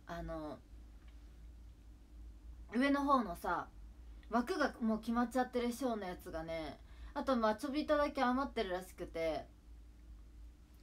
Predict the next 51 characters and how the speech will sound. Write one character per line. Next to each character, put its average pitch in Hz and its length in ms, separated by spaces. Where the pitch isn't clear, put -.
そ 202 300
う、 180 40
だ 220 100
か 202 120
ら 180 120
ま 190 140
あ - 20
そ 220 160
れ 214 300
と 220 100
か、 190 240
あ 196 60
と 190 160
な 190 160
ん 190 60
だ 175 100
ろ 156 100
う、 - 60
あ 247 80
と 233 60
な 226 140
ん - 20
か、 202 160
あ、 190 240
エ 240 100
ー - 80
ケ 302 140
ー 294 40
ビ 294 80
ー 269 40
の 220 80
待 190 240
ち 311 140
受 320 180
け 294 360
画 240 160
像 233 180
な 233 100
ん 226 40
ち 233 80
ゃ 233 40
ら 233 40
か 226 160
ん 214 40
ち - 60
ゃ 175 40
ら 165 40
み 156 60
た 156 80
い - 20
な。 - 60